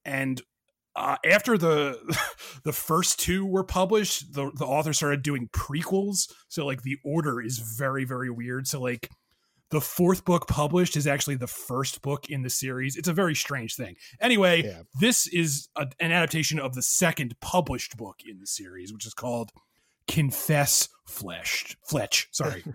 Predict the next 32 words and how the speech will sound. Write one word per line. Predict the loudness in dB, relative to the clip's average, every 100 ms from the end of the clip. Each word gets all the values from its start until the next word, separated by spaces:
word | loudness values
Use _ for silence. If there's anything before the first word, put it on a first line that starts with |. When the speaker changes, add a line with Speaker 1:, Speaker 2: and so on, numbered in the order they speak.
| -4 -2 -6 0 0 2 2 2 2 0 -2 -2 -4 -4 -16 -16 -20 -20 -20 -20 -20 -20 -14 -12 -10 0
Speaker 2:
Uh, | 6 6 6
you | 6
know, | 6
I, | 8 6
I | 6
thought | 8 8
in | 6
the | 4
beginning | 4 4 4
you | 6
were | 6
gonna | 6 6
say, | 4 6
"And | 6
now, | 6 8 8 6 2 2
uh, | 4 4
Greg | 4 2
Mottola | 2 6 8 8 8 6
is | 4 2 -4 -12 -8
n-, | -8 -6 -4
uh, | 4
also | 6 6 4 -2
not | -2 -4
gonna | -2 -4
make | -4 -6
a |
Fletch | -4 -4 -4 -6
reboot." | -8 -8 0
Speaker 1:
I | 6
mean, | 6 6
yeah, | 6 6 6
based | 4 4 6